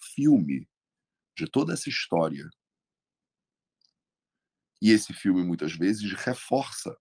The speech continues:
a história. Talvez você não veja essa pessoa tem muito tempo, mas ainda assim a história, ela fica viva, né?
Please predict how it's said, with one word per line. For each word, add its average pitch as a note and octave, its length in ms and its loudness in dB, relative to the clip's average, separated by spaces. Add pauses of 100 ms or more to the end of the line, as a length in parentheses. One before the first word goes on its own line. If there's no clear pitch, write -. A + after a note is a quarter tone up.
a C#2+ 80 -10
história. G1+ 540 -10 (880)
Talvez E2+ 360 2
você - 80 -2
não C3+ 140 2
veja G2+ 260 4
essa F#2+ 140 -4
pessoa - 360 -2
tem A#2 120 -2
muito D3+ 320 0
tempo, E2 320 -2 (880)
mas D#2+ 160 0
ainda F#2+ 280 2
assim B2 340 0
a A2+ 40 2
história, G#2 400 0
ela G#2+ 120 -2
fica C3+ 280 -10
viva, A#2+ 380 0
né? C2+ 180 -6